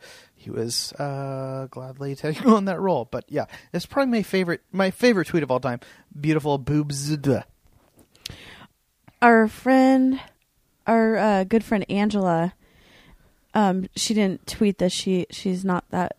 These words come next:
Speaker 2: um, active on Twitter, but on Facebook, she ha-, she, she works in a, she's a, um, hostess, but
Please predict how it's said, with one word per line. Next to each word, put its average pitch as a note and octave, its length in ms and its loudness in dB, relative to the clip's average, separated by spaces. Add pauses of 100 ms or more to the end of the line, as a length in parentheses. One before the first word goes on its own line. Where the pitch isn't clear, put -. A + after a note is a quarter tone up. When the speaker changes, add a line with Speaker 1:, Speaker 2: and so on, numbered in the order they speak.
(280)
Speaker 2:
um, F#3+ 360 -4 (880)
active F#3 240 -2
on F3+ 140 0
Twitter, F#3+ 300 -2
but F3+ 200 -2 (480)
on G#3 180 6
Facebook, G#3 680 6
she G3+ 320 0
ha-, F#3 360 2
she, - 360 0
she - 160 -2
works F#3+ 300 2
in F#3+ 100 2
a, E3+ 220 0
she's - 300 -6
a, E3 240 0
um, E3 240 -2 (2000)
hostess, C#4 640 6
but A3+ 280 2